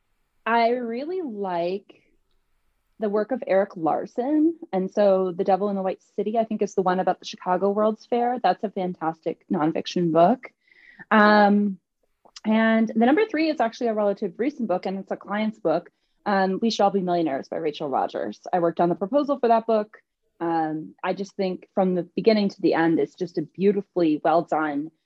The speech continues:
commercial, successful nonfiction book. And it's a great example of what especially female entrepreneurs can write when they actually take the time to codify,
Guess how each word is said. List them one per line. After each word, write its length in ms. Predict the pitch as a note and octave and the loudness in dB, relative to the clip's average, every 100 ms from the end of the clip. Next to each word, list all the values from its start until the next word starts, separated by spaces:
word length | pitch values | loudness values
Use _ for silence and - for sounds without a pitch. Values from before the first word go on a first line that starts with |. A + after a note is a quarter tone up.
| _ - | _ -6
commercial, 880 | G3+ F3 F3 F3 F3+ E3 D#3 D#3 - | -2 0 0 0 0 2 2 -2 -8
successful 880 | G3+ - C#3 - - C#3+ C3 D3+ D#3+ - | -12 -8 -8 -8 -8 -6 -6 -8 -10 -10
nonfiction 540 | D3+ A#2+ - - - - | -10 -8 -10 -10 -10 -6
book. 180 | - - | -6 0
And 140 | E3 D#3 | 2 2
it's 200 | - - _ _ _ - | -2 -14 _ _ _ 0
a 80 | |
great 320 | F#3 F#3+ G3+ G#3 | 0 4 8 8
example 640 | G3+ F3+ E3+ A#3+ D#4 - | 6 4 6 6 6 6
of 300 | F3+ F#3 F3+ F3 _ _ - | 0 -2 -4 -10 _ _ -12
what 400 | F#3 G3 G3+ - _ _ _ _ _ G3 | -2 0 0 -2 _ _ _ _ _ -8
especially 480 | - G#3+ - G3+ - | -6 -8 -6 -6 -4
female 260 | A#3 A3+ | -4 -2
entrepreneurs 600 | G3 E3+ - E3+ E3 E3 - | -2 -4 -6 -4 -4 -4 -8
can 180 | E3 | -8
write 300 | D#3 D3+ - - | -2 -2 -2 -6
when 200 | F3+ E3 | -4 -2
they 360 | D#3 D#3+ D#3 E3 _ - | 2 2 0 -2 _ -4
actually 380 | F3 - F3+ | -4 -4 -6
take 360 | F3 G3+ C#3+ - | -2 0 0 -2
the 60 | F3 | -8
time 460 | - E3 D3 D3+ D#3 _ _ - | -2 0 0 -2 -6 _ _ -14
to 100 | - | -6
codify, 760 | - F3 E3 - D3 F#2 - | 2 2 2 0 0 2 -2